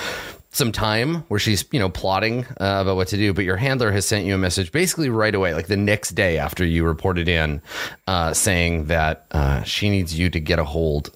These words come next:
of Wenzel, that Wenzel is, is priority information package number one. Unfortunately, Wenzel's in jail now,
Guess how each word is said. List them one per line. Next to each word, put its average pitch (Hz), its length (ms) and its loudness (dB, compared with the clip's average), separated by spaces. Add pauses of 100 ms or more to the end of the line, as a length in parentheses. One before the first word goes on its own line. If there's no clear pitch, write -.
of 67 420 0 (120)
Wenzel, 73 640 0 (160)
that 58 140 -4
Wenzel 87 440 2
is, 76 200 -2 (120)
is 71 280 2
priority 85 800 0
information 80 520 0
package 73 380 0
number 78 240 0
one. 71 360 0 (560)
Unfortunately, 190 600 -2
Wenzel's 240 360 0
in 202 160 0
jail 101 760 -2
now, 87 680 0